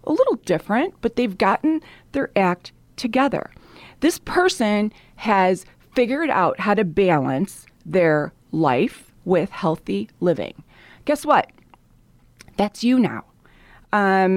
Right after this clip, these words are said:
the person that doesn't look deprived and really isn't deprived because they now know how to stop eating when they're full and not sabotage their hard work just because of the famous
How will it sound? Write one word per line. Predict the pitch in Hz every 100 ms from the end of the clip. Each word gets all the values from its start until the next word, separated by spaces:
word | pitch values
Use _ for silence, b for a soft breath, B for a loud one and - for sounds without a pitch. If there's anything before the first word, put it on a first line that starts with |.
| 170
the | 190
person | 202 269 269 - 285 277 269
that | 214 185 180
doesn't | 190 180 -
look | 196 185
deprived | 185 - 135 117 147 233 - b b b -
and | 226 226
really | 285 302 269
isn't | 311 330 339
deprived | 180 - - - 117 -
because | 202 - 233 214 185 -
they | 214 208
now | 208 190 196 220
know | 233 226 220 202
how | 185 175
to | 170
stop | - - 160 135 160 - - _ _
eating | 180 165 165
when | 143
they're | 156
full | 269 - - - - B B B B _
and | 226 214 202
not | 196 -
sabotage | - 185 170 - 170 156 160
their | 151 160
hard | 147 - 190
work | 196 143 160 -
just | 151 - -
because | - - 165 139 135 170
of | 156 160 147
the | 165 165
famous | - 175 170 175 165 - -